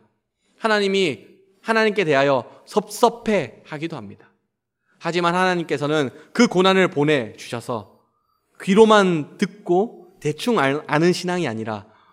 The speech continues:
눈으로 보고 정확히 깨닫는 신앙으로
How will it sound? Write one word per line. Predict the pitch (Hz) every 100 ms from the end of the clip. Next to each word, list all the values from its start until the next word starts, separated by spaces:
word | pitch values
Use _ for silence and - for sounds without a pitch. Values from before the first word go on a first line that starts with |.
| _ 165
눈으로 | 185 214 202
보고 | - 170 180 214 - - - -
정확히 | 147 196 208 233
깨닫는 | - 226 240 254 240
신앙으로 | - 214 202 135 135 147